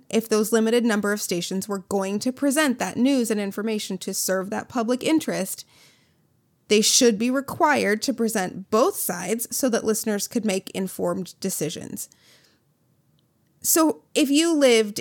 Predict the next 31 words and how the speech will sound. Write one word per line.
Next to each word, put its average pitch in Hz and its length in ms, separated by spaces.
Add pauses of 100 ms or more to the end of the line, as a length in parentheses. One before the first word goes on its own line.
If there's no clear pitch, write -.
in 190 480
an 214 140
area 185 380
that 185 200
only 277 280
had 247 200
access 202 340
to 202 100
one 196 160
radio 214 320
station, 165 560 (1000)
and 240 160
that 208 100
was 220 160
your 233 120
only 233 340
connection 220 560
to 214 100
these 202 320
broadcast 190 720
outlets, - 720 (720)
that 226 280
station 277 380
had 233 400
to 202 460 (100)
be 214 160
able 202 180
to 220 140
provide 190 380
you 185 160
with 175 380